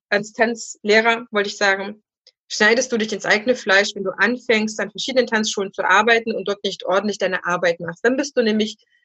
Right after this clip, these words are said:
äh, deine verschiedenen Stellen schneller los, als man das möchte. Das heißt, es ist wirklich auch für die eigene Arbeitsqualität sehr, sehr wichtig,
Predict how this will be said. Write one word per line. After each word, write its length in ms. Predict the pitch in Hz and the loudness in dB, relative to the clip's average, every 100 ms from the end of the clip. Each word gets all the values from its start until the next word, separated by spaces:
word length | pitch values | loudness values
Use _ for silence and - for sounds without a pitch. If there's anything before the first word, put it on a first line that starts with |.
| _ _ - | _ _ 2
äh, 460 | 214 208 208 196 | 4 6 4 4
deine 580 | 196 208 226 240 240 240 | 4 4 6 4 4 4
verschiedenen 400 | 233 214 233 226 | 0 -2 -2 -4
Stellen 380 | 220 214 214 226 | 0 2 4 2
schneller 400 | - 214 240 233 | 0 2 4 4
los, 240 | 220 226 | 2 0
als 260 | - 196 - | 0 -2 0
man 160 | 202 185 | -2 -2
das 200 | 185 190 | -4 -2
möchte. 260 | 175 180 | -4 -2
Das 180 | 180 180 | -4 2
heißt, 280 | 214 220 - | 0 0 -8
es 140 | 202 | -10
ist 60 | 202 | -4
wirklich 440 | 226 233 226 - | 0 2 0 -2
auch 420 | 190 208 214 214 _ _ - _ | 0 0 0 -8 _ _ -20 _
für 120 | 208 | 0
die 160 | 196 - | 0 4
eigene 540 | 202 254 - 262 - | 4 4 2 -2 0
Arbeitsqualität 960 | 220 220 220 220 - 208 208 - 202 202 | 0 2 0 -2 -2 -2 -2 -6 -8 -4
sehr, 320 | 196 220 240 | 2 4 4
sehr 180 | 226 196 | 2 0
wichtig, 600 | 220 214 226 220 214 | -4 -4 -4 -2 -4